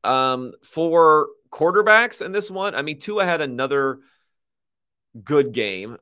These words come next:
about point three three E P A per play. So that is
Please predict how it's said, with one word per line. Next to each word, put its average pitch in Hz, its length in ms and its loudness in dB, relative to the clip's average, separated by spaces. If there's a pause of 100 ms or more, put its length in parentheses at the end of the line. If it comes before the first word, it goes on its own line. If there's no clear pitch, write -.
about 101 400 -4
point 131 260 -10
three 131 200 -12
three 110 520 -12
E 113 140 -12
P 107 220 -10
A 101 140 -6
per 98 180 -14
play. 78 480 -10
So 107 220 -10
that 113 420 0
is 98 680 -8